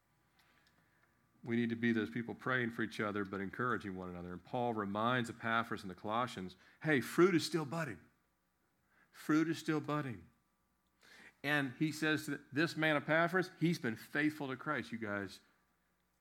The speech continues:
He's done a good job." "There's some false guys coming. How'd that happen?" Let God figure it out. Remember, Jesus told the apostles, "Don't even pull up the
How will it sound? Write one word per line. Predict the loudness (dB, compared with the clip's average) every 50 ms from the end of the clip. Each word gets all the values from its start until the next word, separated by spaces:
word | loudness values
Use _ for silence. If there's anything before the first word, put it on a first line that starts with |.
| _ _ _ _ _ _ _ _ _ _ _ _ _ _ _
He's | -20 -12
done | -8 -6 -6 -6
a |
good | -4 -6 -6
job." | -6 -8 -10 -12 -14 -18 -20 -20 _ _ _ _ _ _ _ _ _ _ _ _ _ _ _ _ -14 -8
"There's | -6 -4 -4 -4 -6 -6
some | -8 -8
false | -6 -6 -6 -6 -6 -6
guys | -4 -4 -2 -2 -2 -2
coming. | -4 -4 -4 -2 -2
How'd | -2 -2
that | -2 -2 -2
happen?" | 0 0 -2 -2 -4 -6 -8 -10 -12 -16 _ _ _ _ _ _ _ _ _ _ _ _ _ _ _ _ _ _ _ _ _ _ _ _ _ _ -4
Let | -4 -4 -2 -4
God | -6 -6 -6 -6 -8 -10
figure | -10 -10 -8 -8
it | -8 -8
out. | -8 -6
Remember, | -2 0 0 2 2 2
Jesus | 2 2 2 0 0
told | -4 -4 -2
the | -4
apostles, | -2 -2 -4 -4 -4 -6 -6 -4
"Don't | -2 -2 0 0
even | 0 -2 -2
pull | -4 -4 -2 -2 -2 -2 -4 -8 -16 -20 -12 -4 -2
up | -2 -2 -2 -4 -8 -6
the | -6 -6 -6